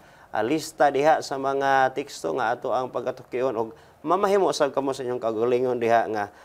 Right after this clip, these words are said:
mususi sa mga suhito nga ato ang mamahimo nga mahisgutan niini nga takna sa ato ang, ah, pagtuon. Ah, sa nangagi, atong gitun-an nga ang tunga-tunga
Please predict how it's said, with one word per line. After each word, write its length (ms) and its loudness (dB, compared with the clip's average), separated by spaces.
mususi 720 0
sa 160 0
mga 400 2
suhito 560 -2
nga 240 2
ato 160 -2
ang 320 2
mamahimo 640 -2
nga 80 -2
mahisgutan 880 -2
niini 560 0
nga 320 2
takna 480 0
sa 160 -2
ato 240 -4
ang, 240 0
ah, 320 -6
pagtuon. 1500 -4
Ah, 320 4
sa 80 -2
nangagi, 400 4
atong 320 4
gitun-an 480 2
nga 160 4
ang 80 0
tunga-tunga 680 2